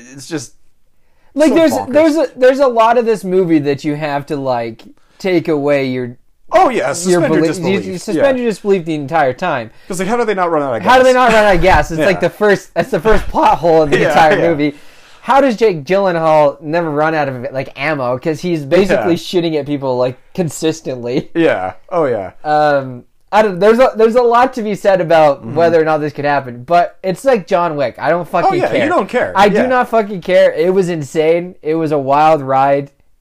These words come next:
Speaker 2: and
Speaker 1: Yeah.
Speaker 2: I, I actually, I really liked it.
Speaker 1: Yeah, it's a ton of fun. But yeah, no, I, I just love that it was, it was his pandemic film. You know, he gets his dog involved. <laughs> He, uh, tried to give his dog a hero shot moment at
Speaker 2: Yeah.
Speaker 1: one point.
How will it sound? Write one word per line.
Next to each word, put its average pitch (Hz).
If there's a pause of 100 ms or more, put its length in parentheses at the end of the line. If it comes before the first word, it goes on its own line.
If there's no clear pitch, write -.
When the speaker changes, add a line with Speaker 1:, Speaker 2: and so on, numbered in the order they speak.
(140)
Speaker 2:
and 151
Speaker 1:
Yeah. 147
Speaker 2:
I, 165
I 151
actually, 190
I 156
really 156
liked 113
it. -
Speaker 1:
Yeah, 123
it's 151
a 208
ton 175
of 131
fun. 95 (460)
But 160
yeah, 143
no, 147
I, 139
I 156
just 156
love 165
that 147
it 156
was, - (380)
it 123
was 123
his 110
pandemic 139
film. 165
You 127
know, 127
he 123
gets 120
his 104
dog 147
involved. 143
<laughs> -
He, 139
uh, 117 (580)
tried 156
to 151
give 151
his 123
dog 135
a 107
hero 147
shot 147
moment 147
at 160
Speaker 2:
Yeah. 160
Speaker 1:
one 160
point. 160